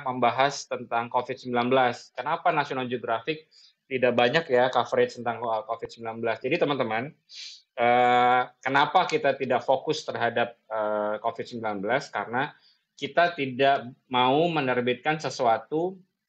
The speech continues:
kalau memang secara saintifik atau secara, eh, kesepakatan, eh, warga dunia itu kita belum benar-benar sahih.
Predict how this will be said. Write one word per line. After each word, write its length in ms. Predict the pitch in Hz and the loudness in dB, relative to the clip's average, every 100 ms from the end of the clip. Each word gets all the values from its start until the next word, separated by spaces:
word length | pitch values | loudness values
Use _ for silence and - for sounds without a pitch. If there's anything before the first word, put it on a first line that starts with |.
| _ | _
kalau 400 | - 117 120 139 | 0 2 4 2
memang 400 | 143 120 120 135 | 0 -4 -2 -2
secara 400 | 147 120 - 143 | -4 -4 0 0
saintifik 760 | 151 127 120 113 107 - 151 - | 0 -2 -2 -6 -8 -4 -6 -6
atau 240 | 110 110 135 | -10 -6 -8
secara, 680 | 127 110 117 110 123 143 - _ _ - | -8 -4 -2 0 2 0 -4 _ _ -4
eh, 220 | 110 110 | -2 -2
kesepakatan, 880 | 113 - - 110 117 113 110 107 107 | -4 -6 -4 -2 -2 -2 -4 -6 -6
eh, 220 | 101 98 | -2 0
warga 280 | 101 107 107 104 | 0 0 0 -2
dunia 520 | 104 110 120 143 147 | -2 -4 -2 -2 -4
itu 200 | 110 147 | -8 -6
kita 280 | 139 117 139 | -6 -2 -2
belum 320 | 123 117 143 139 | 0 0 0 0
benar-benar 520 | 127 110 110 127 - | -2 -2 0 0 0
sahih. 440 | 113 110 120 107 | -4 -4 -6 -10